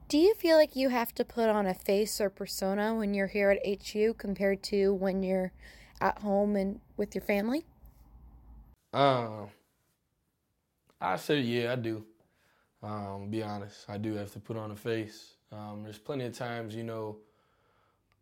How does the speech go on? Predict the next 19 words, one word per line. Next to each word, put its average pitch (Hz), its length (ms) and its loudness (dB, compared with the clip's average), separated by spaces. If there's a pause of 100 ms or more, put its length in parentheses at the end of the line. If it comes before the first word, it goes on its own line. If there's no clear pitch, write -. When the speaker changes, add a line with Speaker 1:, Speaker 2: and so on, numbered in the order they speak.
Speaker 2:
uh, 110 240 -2
where 107 180 -6
people 135 320 -2
look 123 180 0
at 117 140 -2
me 120 540 -4 (580)
unprofessional, 110 880 -8 (680)
um, 104 260 -12
in 104 120 -10
a 101 40 -12
sense. - 680 -12 (680)
Um, 104 640 -12
unprofessional 117 800 -6
or 107 80 -10
just 104 240 -10
like, 104 240 -10
"Hey, 110 280 -10
you 107 160 -12
know, 104 340 -12